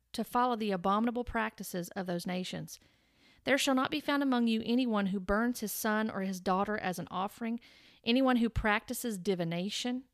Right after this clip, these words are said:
tells fortunes or interprets omens, or a sorcerer, or a charmer, or a medium, or a necromancer,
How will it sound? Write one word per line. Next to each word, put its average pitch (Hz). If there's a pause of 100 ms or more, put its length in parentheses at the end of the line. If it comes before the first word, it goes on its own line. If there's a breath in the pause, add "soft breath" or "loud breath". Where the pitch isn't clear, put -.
tells 214
fortunes 262
or 202
interprets 180
omens, 247
or 180
a 180
sorcerer, 240
or 180
a 170
charmer, 240
or 180
a 170
medium, 226
or 185
a 170
necromancer, 240